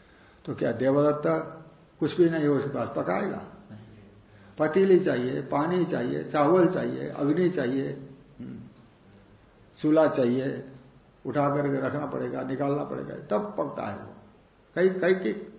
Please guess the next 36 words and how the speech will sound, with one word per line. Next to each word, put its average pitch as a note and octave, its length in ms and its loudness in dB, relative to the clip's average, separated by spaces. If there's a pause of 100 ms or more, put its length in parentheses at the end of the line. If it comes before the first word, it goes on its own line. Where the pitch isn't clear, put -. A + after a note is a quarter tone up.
कई F#3+ 160 6
वहां F3+ 220 4
लगे F3 200 2
हुए D3+ 220 2
हैं, - 280 -10 (260)
तब D#3+ 80 -2
वो - 360 -6 (320)
एक, - 280 -10
एक D3 160 -2
कर्म C#3+ 220 -2
की C#3+ 80 -2
सिद्धि C3+ 280 -8
होती - 320 -10
है। - 160 -20 (1160)
कर्म B2 260 -2
निष्पादन B2+ 420 -2
ऐसा A#2 260 -4
नहीं A#2+ 140 -6
होता, C3 260 -6
एक C#3 260 -2
से C3+ 120 -6
नहीं C3 120 -8
होता, - 460 -14
अनेक C#3 280 -2
मिलके B2+ 220 -10
होता F#2 280 -16
है, - 120 -20 (1160)
स्थिति - 340 -18
ऐसी - 240 -20
है। - 80 -20 (1500)
ऐसे C#3 200 10
यहां B2 200 6
भी A2+ 160 0
है, - 360 -4 (1500)
बाह्य D3+ 240 4
आया, A2 460 0